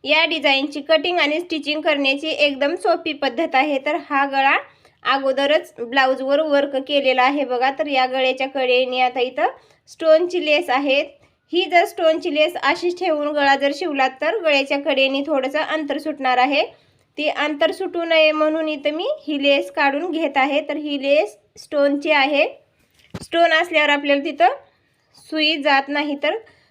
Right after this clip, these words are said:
स्टोनच्या साईडने थोडंसं अंतर उरणार आहे. यासाठी इथं मी ही स्टोनची लेस साईडला काढून घेतलेली आहे. तर साध्या आणि सोप्या पद्धतीने तुम्हाला इथं गळा शिवून तयार करून दाखवणार आहे. तर व्हिडिओ स्किप न करता शेवटपर्यंत बघा.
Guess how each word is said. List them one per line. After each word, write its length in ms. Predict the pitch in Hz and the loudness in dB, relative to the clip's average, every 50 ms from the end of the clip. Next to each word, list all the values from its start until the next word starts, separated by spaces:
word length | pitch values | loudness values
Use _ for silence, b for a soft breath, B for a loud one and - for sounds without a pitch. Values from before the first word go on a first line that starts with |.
| b b _ | b b _
स्टोनच्या 480 | - - 339 320 320 330 330 330 330 | -12 -4 -2 0 0 0 0 -2 -2
साईडने 400 | 349 359 320 302 277 269 285 285 | 0 2 2 2 2 4 2 2
थोडंसं 380 | 285 285 349 285 277 285 277 320 | 2 2 2 0 0 0 0 -2
अंतर 360 | 311 320 330 320 285 294 294 311 | -2 0 -2 -2 -2 -2 -4 -4
उरणार 400 | 330 330 320 277 294 277 269 269 | -2 -4 -4 -2 0 2 2 2
आहे. 260 | 311 302 302 277 294 | 2 2 0 0 0
यासाठी 480 | 294 285 294 349 349 320 285 285 285 | 2 0 0 0 0 -4 -4 -2 -4
इथं 180 | 277 277 - 285 | -6 -4 -4 -4
मी 140 | 277 294 349 | -2 -2 -2
ही 180 | 370 339 302 | -2 -4 -4
स्टोनची 460 | 302 - 330 294 285 285 285 294 277 254 | -4 -4 -2 0 0 0 -2 -4 -2 0
लेस 200 | 277 285 349 - | 0 0 0 0
साईडला 400 | 330 285 277 262 262 262 269 277 | 0 0 0 0 0 0 0 -2
काढून 340 | 277 302 277 262 269 277 277 | 0 0 0 0 0 -2 0
घेतलेली 480 | 277 349 349 294 277 254 240 240 254 | 0 0 0 0 0 0 0 2 4
आहे. 320 | 254 254 277 285 269 277 311 - b b b b b b - | 4 4 2 2 0 -2 -2 -4 b b b b b b -8
तर 80 | 262 | -8
साध्या 360 | 277 285 311 294 294 285 381 311 | -2 0 0 2 2 2 2 0
आणि 160 | 311 320 330 | 0 0 -2
सोप्या 340 | 349 359 302 285 294 320 311 | -2 -2 -2 0 0 0 0
पद्धतीने 480 | 302 302 311 269 320 302 294 285 277 262 | 0 0 -2 -2 -2 -2 -2 -2 -2 -2
तुम्हाला 320 | 269 285 302 294 269 262 | -2 -2 0 0 2 2
इथं 260 | 254 269 262 320 330 311 | 0 0 0 -2 -2 0
गळा 180 | 294 277 269 277 | 2 2 2 0
शिवून 260 | 285 302 277 277 302 339 - | 0 -4 -6 -6 -6 -2 0
तयार 280 | 262 285 269 269 269 | 2 2 2 2 0
करून 280 | 285 285 262 262 262 262 | -2 -4 -4 -4 -2 0
दाखवणार 460 | 269 269 277 285 311 269 262 247 247 | 0 0 0 0 -2 -2 0 0 2
आहे. 260 | 254 269 294 262 262 - | 2 2 2 0 -2 -4
तर 80 | 285 | -4
व्हिडिओ 320 | 294 330 311 277 269 269 285 | -2 -2 -2 -2 -2 -4 -6
स्किप 300 | 285 - - 370 359 359 | -6 -6 -8 -8 -8 -4
न 100 | 330 311 302 | -6 -6 -4
करता 300 | 302 294 269 285 302 330 | -4 -8 -6 -4 -4 -4
शेवटपर्यंत 640 | 349 381 311 269 269 277 277 277 262 262 262 269 277 262 | -2 -2 -2 -2 -2 -4 -4 -2 -2 -2 -2 -2 -6 -6
बघा. 340 | 240 247 254 285 277 339 | -4 -4 -2 -2 -2 -2